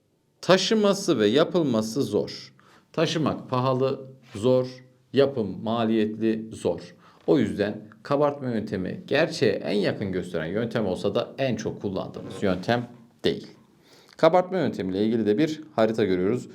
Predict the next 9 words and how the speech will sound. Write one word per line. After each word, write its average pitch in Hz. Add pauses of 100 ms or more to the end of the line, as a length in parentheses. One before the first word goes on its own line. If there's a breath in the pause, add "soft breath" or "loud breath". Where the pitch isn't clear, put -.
(140 loud breath)
Üç 104
boyutlu, 107
farklı 101
duyulara 107
ev 104
sahipliği 104
yapıyor. 107
O 107
yüzden 104